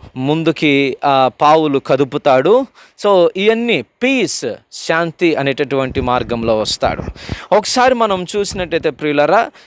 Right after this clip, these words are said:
కొంచెం ఇజ్రాయేలు యొక్క చరిత్రను కూడా మనం అర్థం చేసుకోవాలి. ఎందుకంటే క్రీస్తు విరోధి, ఈ అంత్యక్రీస్తు అనేటటువంటి వ్యక్తి, ఆ, మెయిన్గా ఎవరు ఎదురు చూస్తున్నారు ప్రపంచమంతట్లో అంటే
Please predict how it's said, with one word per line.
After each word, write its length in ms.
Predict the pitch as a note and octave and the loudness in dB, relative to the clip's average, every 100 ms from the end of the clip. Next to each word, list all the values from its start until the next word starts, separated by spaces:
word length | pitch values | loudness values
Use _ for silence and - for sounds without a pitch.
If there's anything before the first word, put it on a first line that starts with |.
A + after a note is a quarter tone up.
| _ - | _ -4
కొంచెం 420 | A3+ C4+ B3 F#3+ | -2 -2 -6 -4
ఇజ్రాయేలు 600 | E3 D3 G#3 A3+ G#3 F#3+ | -6 -2 0 2 2 0
యొక్క 200 | F#3 F#3 | -2 -4
చరిత్రను 480 | - F3 E3+ D#3+ D#3 | -4 -6 -4 -6 -4
కూడా 160 | E3+ | -4
మనం 160 | G#3 E3 | -2 -2
అర్థం 240 | C3 D#3 | -2 -4
చేసుకోవాలి. 640 | C#3+ C#3 - - A#2+ G#2+ - | 0 -2 -2 -2 0 0 0
ఎందుకంటే 520 | F#3 A#3 A#3+ G#3 F3+ | -2 0 -2 0 -2
క్రీస్తు 600 | D#3+ - B3+ C#4+ - - | -4 0 0 2 -2 -4
విరోధి, 640 | F#3+ C#3+ C#3+ C3 C#3 B2 - - - - | 0 4 4 2 0 -4 -6 -20 -14 -2
ఈ 80 | F3 | 0
అంత్యక్రీస్తు 720 | F3 A3 B3+ A3+ A3 - A3 G#3+ | 0 -2 -4 -2 -2 -2 -2 0
అనేటటువంటి 640 | D#3+ D#3+ F3 D#3 D#3 C#3+ C3 | 0 -2 -4 -4 -4 -6 -2
వ్యక్తి, 800 | C#3+ - A3 F3+ B2+ C#3 F3 F#3 - - - | -2 -2 -2 0 2 2 0 -2 -6 -18 -2
ఆ, 380 | D3+ D3+ D3+ D#3 | 2 4 4 2
మెయిన్గా 720 | D3 C3 E3 C4 C4+ B3 G#3 A#2 | -2 -2 0 0 0 2 2 0
ఎవరు 400 | B2+ D#3 A3 A#3 | -2 0 2 2
ఎదురు 260 | A3 G3+ G3 G#3 | 2 0 -4 -10
చూస్తున్నారు 380 | F3+ F#3+ F3+ | -10 -6 -6
ప్రపంచమంతట్లో 960 | F3+ D#3+ D#3 E3+ - D#3+ D3 D#3+ - D3 | -4 -8 -6 -10 -8 -8 -4 -6 -2 -2
అంటే 520 | C3 B2+ - C4+ G#3+ | -2 -2 2 2 0